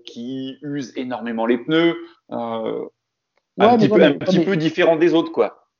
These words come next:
Speaker 2: Ouais, mais tu, enfin, tous les ovales, tu vas pouvoir leur trouver une par-, une particularité. Pour moi, là, on, on rentre dans le dur et, euh, et voilà, la Hendrick est là, euh, la Penske, euh, était là <laughs> au début, dans le début de la course.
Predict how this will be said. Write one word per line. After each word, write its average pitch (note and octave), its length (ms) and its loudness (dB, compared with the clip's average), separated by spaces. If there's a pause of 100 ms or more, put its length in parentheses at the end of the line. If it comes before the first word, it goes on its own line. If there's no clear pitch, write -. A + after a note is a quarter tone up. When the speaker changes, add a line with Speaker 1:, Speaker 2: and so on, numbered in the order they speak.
(100)
Speaker 2:
Ouais, F#3 260 4
mais D3 140 0
tu, B2+ 220 -14
enfin, C3+ 200 -2
tous - 140 -6
les D#3 180 2
ovales, E3+ 260 0
tu D3+ 100 -8
vas C3+ 100 -2
pouvoir C3 240 0
leur B2 140 -2
trouver C#3 220 -6
une B2+ 100 -10
par-, B2 160 -8
une C3+ 140 -14
particularité. D3+ 600 -2
Pour B2+ 160 -4
moi, G3 120 2
là, F3+ 100 4
on, C3 300 0
on B2+ 120 -6
rentre C#3+ 200 -2
dans C3 160 0
le B2 60 -6
dur F3+ 360 0
et, D#3 200 0
euh, G2+ 280 -2 (320)
et - 60 -12
voilà, C3 260 2
la B2 120 2
Hendrick B2 420 -4
est A#2+ 60 -4
là, F3 440 2
euh, A#2 320 0
la A2+ 120 0
Penske, - 420 -6
euh, B2+ 340 0
était A#2+ 280 -2
là F#3 440 2
<laughs> - 20 -14
au - 80 -4
début, C#3+ 280 -6
dans A#2 100 -4
le - 60 -2
début B2+ 240 -2
de A#2 40 -2
la C3 100 2
course. C3 280 -2